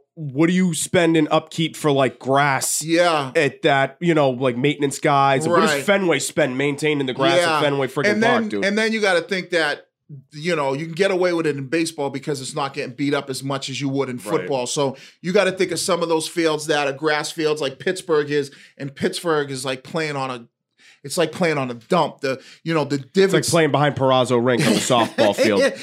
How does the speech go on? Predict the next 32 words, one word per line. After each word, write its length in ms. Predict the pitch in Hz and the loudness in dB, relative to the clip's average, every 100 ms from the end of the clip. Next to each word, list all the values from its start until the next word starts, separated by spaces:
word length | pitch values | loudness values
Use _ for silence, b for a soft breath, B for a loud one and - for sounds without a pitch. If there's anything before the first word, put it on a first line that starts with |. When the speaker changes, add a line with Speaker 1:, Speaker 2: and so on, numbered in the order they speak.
| B | B
Speaker 2:
And 140 | 175 196 | 0 2
the 80 | 208 | 2
divots 480 | 147 226 233 226 | 4 4 4 2
that 240 | 220 190 180 | 2 0 2
come 180 | 220 202 | 2 4
up, 200 | 202 151 | 4 2
Speaker 1:
Yeah. 80 | |
Speaker 2:
you 100 | 190 | 2
know 160 | 190 196 | 4 4
what 140 | 190 | 4
I 40 | 190 | 2
mean? 300 | 196 196 196 | 2 0 0
Speaker 1:
Yeah. 200 | 131 139 - | -2 -4 0
Speaker 2:
And 180 | 180 185 | 0 0
so, 340 | - 190 180 | 2 2 4
um, 500 | 170 165 160 151 151 - _ _ 175 | 4 2 2 0 -4 -14 _ _ 0
I 80 | |
think 220 | 175 202 202 | 0 0 2
that's 260 | 190 185 | 0 0
kinda, 640 | - 202 196 180 165 160 - | -2 0 2 2 2 2 -2
you 200 | 160 185 | -2 0
know, 160 | 151 139 | 0 -2
the 180 | 165 - | -6 -2
upkeep 640 | 208 220 - 214 208 202 b b b b _ | -2 -2 -4 0 0 -2 b b b b _
is 220 | 185 185 175 | 0 0 -2
part 400 | - 190 180 170 | 0 4 4 4
of, 260 | 170 147 | 2 2
like, 280 | 160 156 156 | 2 2 0
the 100 | 160 | -4
give 320 | 131 190 185 | 0 0 2
and 160 | 170 156 | -2 -4
take 480 | - 175 175 175 | -2 0 0 -2